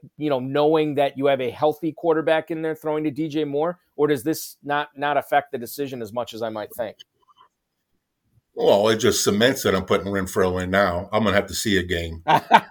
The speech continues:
Speaker 1: Yeah, I mean, it, it is a backup quarterback too, um, and, and with D J Moore, it's
Speaker 2: I mean,
Speaker 1: just,
Speaker 2: you gotta
Speaker 1: it's, it's
Speaker 2: remember,
Speaker 1: getting
Speaker 2: this is a team that's in tenth overall. I'm nine and oh, and I'm just trying to score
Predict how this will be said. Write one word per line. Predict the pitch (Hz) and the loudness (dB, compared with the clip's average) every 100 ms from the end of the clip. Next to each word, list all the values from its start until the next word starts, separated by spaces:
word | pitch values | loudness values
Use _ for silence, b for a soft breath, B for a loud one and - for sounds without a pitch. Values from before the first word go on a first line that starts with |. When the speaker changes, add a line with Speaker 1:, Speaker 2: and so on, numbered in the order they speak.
| 208 - 196 - 196 - 190 - - 175 - - - - _ _ b b b | -4 -2 -8 -8 -12 -10 -12 -10 -12 -12 -12 -12 -12 -16 _ _ b b b
Speaker 1:
Yeah, | - 117 123 117 - | -2 4 6 4 2
I | |
mean, | 147 156 156 | -2 0 2
it, | 156 - | 2 2
it | 151 | 2
is | 170 160 | 4 2
a | |
backup | 131 147 151 139 - | 6 6 6 2 -2
quarterback | 139 143 120 107 98 | 0 2 2 -2 -2
too, | - 139 117 104 - | -4 -2 -2 -4 -2
um, | 113 107 107 104 | 0 2 -2 -6
and, | 113 110 104 | -12 -14 -12
and | 117 117 | -10 -6
with | 117 104 | -8 -6
D | 131 | -6
J | 127 123 | -4 -4
Moore, | 110 120 123 | -4 -4 -2
it's | 107 - | -2 -2
Speaker 2:
I | |
mean, | 170 | -2
Speaker 1:
just, | 170 | 0
Speaker 2:
you | 185 | 4
gotta | 226 214 | 8 8
Speaker 1:
it's, | |
it's | 202 | 6
Speaker 2:
remember, | 190 185 | 4 2
Speaker 1:
getting | 131 185 | 4 2
Speaker 2:
this | 185 | 4
is | 196 | 2
a | 175 175 | 0 2
team | 185 185 | 0 2
that's | 170 156 | 0 0
in | 160 139 | -2 -2
tenth | 160 175 170 | 0 0 0
overall. | 156 156 151 139 120 120 101 | 0 2 4 6 8 6 6
I'm | 120 123 | 0 2
nine | 131 165 | 4 4
and | 175 151 | 2 2
oh, | 120 120 123 - | 4 4 2 -2
and | 107 113 | -4 -2
I'm | 120 | -4
just | 104 165 - | -2 -2 -2
trying | - 170 160 | 0 0 2
to | |
score | 135 - 160 151 147 | 0 0 4 4 2